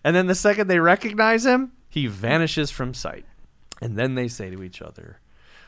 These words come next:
"Weren't our hearts on fire? Weren't they burning within us while he was talking to us and opening up the scriptures to us?" And then they walked back to Jerusalem,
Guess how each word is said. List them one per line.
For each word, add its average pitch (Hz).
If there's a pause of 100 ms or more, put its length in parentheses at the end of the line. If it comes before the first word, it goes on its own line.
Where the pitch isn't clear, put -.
"Weren't 98
our 87
hearts 80
on 69
fire? -
Weren't 92
they 90
burning 82
within -
us -
while -
he 92
was 85
talking 104
to 98
us 92
and 85 (140)
opening 101
up 92
the 87
scriptures -
to -
us?" - (680)
And 101
then 131 (480)
they 101 (380)
walked 104
back -
to 82
Jerusalem, 82